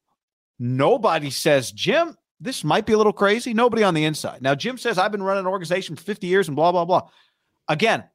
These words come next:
I think this would be an incredible story if it works. Playing the Raiders or not, this would be incredible. But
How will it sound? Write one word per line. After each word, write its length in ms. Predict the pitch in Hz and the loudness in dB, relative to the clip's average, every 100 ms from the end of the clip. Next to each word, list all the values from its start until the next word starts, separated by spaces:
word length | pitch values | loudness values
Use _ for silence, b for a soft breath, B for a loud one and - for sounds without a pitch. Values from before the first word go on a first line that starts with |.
| - | -2
I 180 | 175 254 | 2 2
think 240 | - 233 | 0 -2
this 180 | 185 170 | 0 -4
would 140 | 160 131 | -4 -4
be 100 | 139 | -4
an 80 | |
incredible 840 | 117 107 - - - 247 262 240 226 | -6 -12 -20 -16 0 2 4 4 2
story 320 | - 190 175 | 2 4 4
if 100 | 160 | 2
it 80 | 139 | 2
works. 400 | 190 233 - - _ | 2 2 -2 -18 _
Playing 220 | 214 262 | -4 0
the 80 | 240 | 4
Raiders 320 | 233 240 175 | 4 2 0
or 60 | 147 | -4
not, 380 | 143 240 302 - _ b b _ | 2 2 2 -2 _ b b _
this 220 | 220 - | -2 -2
would 180 | 247 208 | -2 -4
be 220 | 175 196 | -2 0
incredible. 720 | 180 139 - 120 123 90 - _ _ _ _ _ b b b b - | 0 -2 -6 -2 -2 -2 -16 _ _ _ _ _ b b b b -2
But 280 | 156 160 | -2 -2